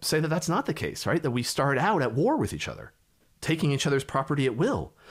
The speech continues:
and that we create the state because we think it's in our best interest to do that. Well, I think it's in my best interest for the state to take your property and give it to me. Why wouldn't I do that? Like, they have to, they have to introduce,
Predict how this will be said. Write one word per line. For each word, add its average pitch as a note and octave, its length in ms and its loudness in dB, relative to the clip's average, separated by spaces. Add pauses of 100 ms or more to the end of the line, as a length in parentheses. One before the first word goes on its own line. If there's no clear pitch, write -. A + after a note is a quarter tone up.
(160)
and C3 140 2
that B2+ 80 0
we D3 80 0
create D3+ 420 0
the B2+ 80 -4
state G#3 380 0
because B2 240 -2
we C#3+ 80 0
think D3 220 0
it's C#3 100 -2
in C#3+ 80 0
our C3 80 2
best B2+ 260 0
interest C3+ 280 0
to - 80 -2
do A#3 160 -2
that. - 280 -8 (380)
Well, C3+ 140 2
I D#3 120 2
think A#3+ 200 -2
it's B2+ 120 -2
in A#2 60 0
my A2 160 0
best A#2 260 0
interest C3 280 -2
for C#3+ 80 -4
the B2+ 80 -2
state - 220 -2
to C#3+ 60 -6
take D3+ 220 -2
your D#3 80 0
property D#3 360 0
and F#3 80 2
give C4+ 120 -2
it - 80 -4
to D#2 120 -4
me. C#2 180 -12 (760)
Why F#2+ 280 2
wouldn't D3 260 4
I F#3 100 2
do B3 220 2
that? - 280 -6 (1600)
Like, D#3+ 100 2
they D#3+ 140 2
have A3+ 320 2
to, G3+ 100 2
they D#3 160 0
have G#3 300 0
to - 120 -2
introduce, E3 760 -2